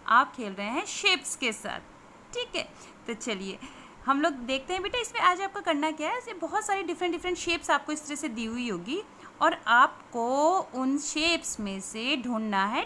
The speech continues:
triangles को। triangles आप सबको पता है, थ्री साइडेड closed figure, तो triangles आपको उन सब में से ढूंढना है। तो चलिए start करते हैं। तो बेटा, इन shapes को करने से पहले मैं कुछ आपको basic, basic चीज़ें इसमें समझा देती हूँ।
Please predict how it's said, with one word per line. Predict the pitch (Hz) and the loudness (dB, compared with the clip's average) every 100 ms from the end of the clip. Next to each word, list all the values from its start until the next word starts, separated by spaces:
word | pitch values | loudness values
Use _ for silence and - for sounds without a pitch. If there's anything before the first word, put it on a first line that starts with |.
| - | -2
triangles | 440 403 392 320 254 202 | 2 4 4 2 0 -2
को। | - 202 | -6 -6
triangles | 180 - 202 233 320 440 370 | -6 -2 -2 0 -2 0 2
आप | 233 | 2
सबको | 233 214 254 | 0 -2 -4
पता | 277 269 | -2 -2
है, | 302 | -2
थ्री | - 233 | -4 -8
साइडेड | 226 269 262 294 - - | -4 -4 -4 -6 -10 -4
closed | 220 247 - | -2 -2 -4
figure, | 330 302 339 508 - - - - - - | -4 -4 -2 -4 -6 -16 -18 -18 -12 -4
तो | 349 - - | -4 -4 -4
triangles | 359 392 453 494 | 0 0 2 4
आपको | 392 302 - 320 | 4 4 4 2
उन | 330 | 4
सब | 277 254 190 202 | 2 -2 -4 -4
में | 220 | -4
से | 392 | -2
ढूंढना | 330 240 214 202 185 | -2 0 0 0 -2
है। | 170 - - - - 247 | -4 -10 -14 -16 -16 -12
तो | |
चलिए | - 294 330 | -4 -2 -2
start | 349 320 277 339 | 2 6 6 4
करते | 349 277 277 | -2 -2 -2
हैं। | 269 320 427 - - - | -2 -2 -6 -14 -16 -2
तो | 403 | 0
बेटा, | 339 330 427 427 285 | 0 -2 -2 -4 -2
इन | 339 403 392 | -2 -2 -4
shapes | 359 320 - | -2 -4 -2
को | - | 0
करने | 277 302 | 0 0
से | 330 | -2
पहले | 294 277 | -2 -2
मैं | 359 330 | 0 0
कुछ | 330 311 | -2 0
आपको | 339 339 392 | 0 2 -2
basic, | 277 269 285 - - - - - - - 196 | -2 -2 -2 0 -2 -2 -14 -20 -20 -10 -2
basic | 262 - 427 | -2 -2 -4
चीज़ें | - 277 294 | -2 -2 0
इसमें | 285 294 | 0 -2
समझा | 269 214 226 | -2 0 0
देती | 233 208 - | 0 -4 -6
हूँ। | 151 | -6